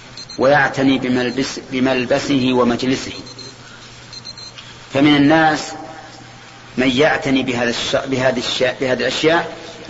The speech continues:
لتكون عونا له على طاعته ويظهر بها نعمة الله عليه، ومن الناس من يشتغل بها عن طاعة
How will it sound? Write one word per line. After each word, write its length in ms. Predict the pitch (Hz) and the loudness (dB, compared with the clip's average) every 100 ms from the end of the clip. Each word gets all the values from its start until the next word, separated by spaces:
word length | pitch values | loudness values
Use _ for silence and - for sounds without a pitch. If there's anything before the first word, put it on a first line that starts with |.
| - - - | -20 -20 -10
لتكون 440 | 127 123 131 156 160 | -6 -4 2 6 6
عونا 280 | 135 143 147 | 4 2 2
له 260 | 147 139 | 4 4
على 160 | 143 151 | 4 4
طاعته 380 | 160 151 131 - - - - - - - - - - - - - - | 4 2 0 -6 -14 -16 -18 -18 -20 -20 -20 -20 -20 -20 -20 -8 0
ويظهر 420 | 131 151 135 135 | 2 4 4 2
بها 220 | 135 135 | 2 0
نعمة 240 | 131 127 123 | 0 0 0
الله 280 | 123 120 117 | 0 2 2
عليه، 340 | 131 139 104 95 - - - - - - - - - - 120 | 2 2 -2 -8 -14 -16 -18 -18 -20 -20 -20 -20 -20 -8 0
ومن 260 | 131 143 | 4 6
الناس 540 | 139 151 165 170 - - | 6 6 6 4 0 -6
من 420 | 135 143 170 170 - - - - - - - - - - - - - - - - - | 0 2 2 0 -8 -16 -18 -18 -20 -20 -20 -20 -20 -20 -20 -20 -20 -20 -20 -20 -4
يشتغل 480 | 123 120 - 156 147 | -2 0 2 4 4
بها 500 | 143 160 160 170 170 - - - - - - - | 4 4 4 2 0 -8 -14 -16 -18 -18 -8 0
عن 140 | 135 | 2
طاعة 300 | 139 135 | 2 2